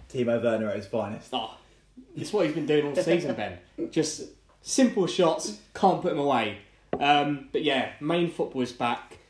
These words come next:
Speaker 2: but we're talking about the American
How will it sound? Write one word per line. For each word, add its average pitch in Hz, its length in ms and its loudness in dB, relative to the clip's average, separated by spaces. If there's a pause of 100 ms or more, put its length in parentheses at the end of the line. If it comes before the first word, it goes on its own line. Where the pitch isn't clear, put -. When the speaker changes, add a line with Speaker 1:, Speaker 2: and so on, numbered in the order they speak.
(120)
Speaker 2:
but 117 80 -8
we're 143 100 -2
talking - 260 -4
about 131 320 -2
the 120 380 -4 (360)
American 123 640 -4